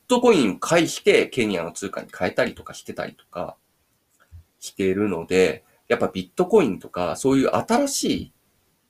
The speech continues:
ネット商品、ネット商品という言い方はあるけどね、仮想系、仮想通貨みたいなところがやっぱ使われがちなので、まあ、日本ももちろんですし、まあ、世界各国ね、早急に対策っていうのを、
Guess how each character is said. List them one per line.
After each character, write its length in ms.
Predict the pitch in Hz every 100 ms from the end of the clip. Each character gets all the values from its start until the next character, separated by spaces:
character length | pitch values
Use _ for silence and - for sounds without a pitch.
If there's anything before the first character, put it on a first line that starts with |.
| _ _ _ _ _ _ _ -
ネ 120 | 98
ッ 80 | -
ト 100 | 127
商 240 | 147 123
品、 180 | 98 -
ネ 80 | 98
ッ 60 | -
ト 120 | 214
商 180 | 339 320
品 160 | 98
と 80 | 90
い 20 |
う 20 |
言 60 | 82
い 20 |
方 180 | 80 -
は 40 | -
あ 40 |
る 60 | 90
け 100 | -
ど 80 |
ね、 180 | 113 143 -
仮 160 | 113
想 260 | - 110 104
系、 320 | - 95 - _ _
仮 140 | 90
想 200 | 90 95
通 240 | 95 98 82
貨 120 | -
み 100 | -
た 100 | -
い 40 |
な 80 | -
と 120 | - -
こ 100 | 95
ろ 200 | 113 - _ _ _
が 100 | -
や 100 | 165
っ 20 |
ぱ 100 | -
使 260 | - - 143
わ 100 | 160
れ 100 | 156
が 160 | - 95
ち 260 | - 151 -
な 140 | 117
の 180 | 135 -
で、 320 | 87 90 - _ _ - _ _ _ _ _ _ _ _ -
ま 100 | 147
あ、 20 |
日 160 | 113 113
本 160 | 208 247
も 100 | 110
も 160 | 101
ち 100 | 214
ろ 100 | 226
ん 40 | 110
で 100 | 82
す 120 | -
し、 420 | - 123 110 69
ま 100 | 92
あ、 20 |
世 120 | 101 147
界 200 | 104 -
各 300 | 107 - 80
国 140 | 87
ね、 100 | 90
早 240 | - 120
急 200 | - 139
に 180 | 131 127
対 220 | 123 127
策 240 | 135 135 156
っ 40 |
て 180 | - 151
い 40 |
う 20 | 160
の 160 | 208
を、 180 | 202 -